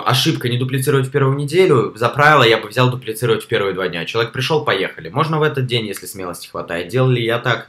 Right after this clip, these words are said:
Да, делал. Э, все ли соглашались? Не всегда, честно. А, вторая явная ошибка — это дуплицировать на выбор.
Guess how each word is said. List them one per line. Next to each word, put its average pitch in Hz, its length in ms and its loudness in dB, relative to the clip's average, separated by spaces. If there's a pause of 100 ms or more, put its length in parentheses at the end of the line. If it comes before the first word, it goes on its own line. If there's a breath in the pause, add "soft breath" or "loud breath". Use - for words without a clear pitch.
Да, 98 140 0
делал. 80 420 -6 (440 loud breath)
Э, 80 720 -8
все 131 160 0
ли 127 80 4
соглашались? 123 840 -2
Не 101 200 -10
всегда, 87 420 -6 (100)
честно. - 360 -12 (920)
А, 98 340 -6
вторая 165 340 2
явная 135 260 2
ошибка — 139 340 -4
это 113 120 -2
дуплицировать 117 680 -2
на 110 120 0
выбор. 87 420 -8